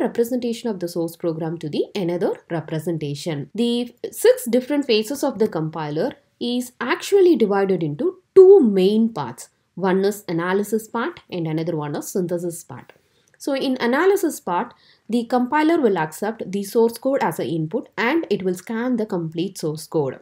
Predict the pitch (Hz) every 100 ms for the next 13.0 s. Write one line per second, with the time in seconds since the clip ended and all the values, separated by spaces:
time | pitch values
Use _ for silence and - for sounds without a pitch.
0 | _ 214 196 175 254 - - 202 240 277
1 | 302 - 392 359 254 196 180 175 214 233
2 | 214 160 269 233 277 - 370 349 233 190
3 | 190 - 208 202 165 156 196 294 _ _
4 | - 240 240 247 247 - 277 294 302 -
5 | 156 143 214 - _ 220 240 254 262 330
6 | 339 277 180 185 196 247 254 254 254 247
7 | - 147 - - 196 202 156 147 147 160
8 | 135 - 196 202 508 - - 214 208 220
9 | 226 233 226 - 160 - 190 220 196 185
10 | 220 330 - - 247 185 156 151 180 -
11 | 180 180 226 277 381 359 330 302 294 214
12 | 190 185 208 190 151 143 160 139 156 330